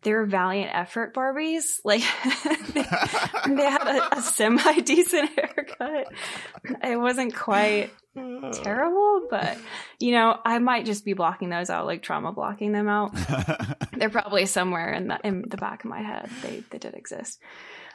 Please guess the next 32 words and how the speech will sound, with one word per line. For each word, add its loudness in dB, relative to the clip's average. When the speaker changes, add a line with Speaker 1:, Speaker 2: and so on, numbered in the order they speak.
Speaker 1:
Um, 4
but 0
I 2
did -2
have 0
Barbies, -8
and -2
I 0
was -2
talking -2
to -2
a -6
friend -6
of -8
mine -6
about, -2
like, -6
the 0
idea 6
of -2
being 2
a -2
girl 0
and, -6
like, -8
having 0
that -2
playtime -2
almost, -4
and -4
how, -2
like, -8